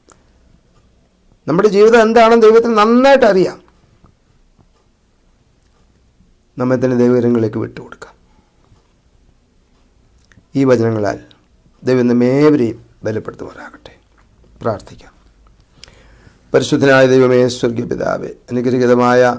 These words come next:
നല്ല സമയത്തിനായി സ്തോത്രം ചെയ്യുന്നു. അല്പനേരം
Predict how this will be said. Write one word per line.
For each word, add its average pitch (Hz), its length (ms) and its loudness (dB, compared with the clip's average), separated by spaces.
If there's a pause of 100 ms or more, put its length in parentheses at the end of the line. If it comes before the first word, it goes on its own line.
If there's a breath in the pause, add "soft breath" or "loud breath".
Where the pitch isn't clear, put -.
(360)
നല്ല 120 200 -2
സമയത്തിനായി 113 640 -2
സ്തോത്രം - 520 -12
ചെയ്യുന്നു. - 300 -20 (880 soft breath)
അല്പനേരം 131 520 2